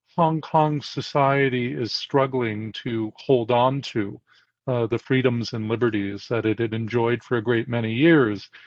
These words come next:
in the face of this political shift in power and the more aggressive assertion of P R C power in the city. Um, what kind of resistance is there? Is there pushback? Uh, and,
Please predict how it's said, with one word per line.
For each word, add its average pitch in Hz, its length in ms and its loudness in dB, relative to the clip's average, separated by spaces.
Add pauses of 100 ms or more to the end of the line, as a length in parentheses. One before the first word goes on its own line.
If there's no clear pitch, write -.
(140)
in 135 140 4
the 117 100 2
face 156 480 4
of 110 140 0
this 110 340 -4 (300)
political 135 640 0 (560)
shift - 420 -2
in 110 200 -4
power 110 500 -2
and 117 240 -4
the 107 240 -4
more 120 240 0
aggressive 113 440 -2
assertion 117 600 -4 (580)
of 120 320 0
P 131 180 0
R 104 160 4
C 120 280 -4
power 95 440 -2
in 98 120 -6
the 95 60 -10
city. 107 420 -6 (600)
Um, 131 280 -4 (140)
what 175 240 6
kind 202 300 4
of 147 100 0
resistance 156 680 2
is 160 200 4
there? 107 340 -10 (280)
Is 131 160 0
there 139 180 4
pushback? 107 640 -4 (500)
Uh, 131 200 6
and, 147 240 2